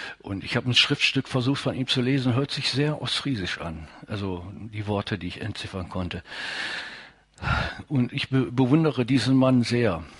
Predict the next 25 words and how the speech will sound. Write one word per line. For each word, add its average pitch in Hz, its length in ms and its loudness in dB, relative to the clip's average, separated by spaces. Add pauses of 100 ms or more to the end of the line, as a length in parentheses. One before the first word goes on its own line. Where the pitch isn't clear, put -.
(1080)
Ganz 131 200 0
kurze - 300 -2
Geschichte - 460 -2
zu - 180 -4
ihm, 117 180 2
er 113 200 0
war 117 220 0
katholischer 120 600 -2
Priester. - 540 -6 (1080)
Und 120 180 -2
es - 100 0
ging 135 160 4
ihm 123 260 6 (460)
recht - 300 2
gut 107 280 -4
als - 180 -6
katholischer 98 500 -4
Priester. 98 500 -2
Er 104 60 -8
kommt 120 220 -8
aus 110 120 -6
einer 110 100 2
sehr 104 140 0
einfachen 120 420 0
Familie 143 640 0